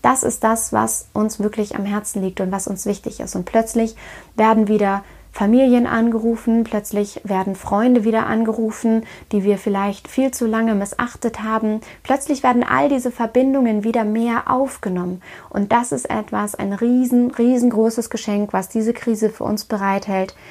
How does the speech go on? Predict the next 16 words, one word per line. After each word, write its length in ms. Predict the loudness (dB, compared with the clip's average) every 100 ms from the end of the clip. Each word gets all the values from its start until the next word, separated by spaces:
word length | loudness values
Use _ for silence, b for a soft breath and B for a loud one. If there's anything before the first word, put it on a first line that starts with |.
| B B
Es 180 | -4 -4
bringt 420 | 0 4 4 2
uns 380 | -2 0 -2 -6
zum 220 | -4 0
Wesentlichen 680 | 2 2 2 -2 -4 -6 -6
zurück, 540 | -6 -4 -2 -2 -4
zu 460 | -8 0 2 2 0
unseren 460 | 0 2 2 0 2
Mitmenschen 800 | 0 0 0 2 0 -2 -2 -2 _ _ b b _ _ -12 0
und 280 | 2 2 -2 B B B B
lässt 440 | 2 2 0 -6
uns 460 | 0 2 2 -2 -10 _ _ _ _ 2
dieses 460 | 4 4 2 2
Wesentliche 840 | 4 4 4 2 -2 -8 -4 -4 0
endlich 480 | 0 0 -2 -6 -2
wieder 400 | -2 0 -2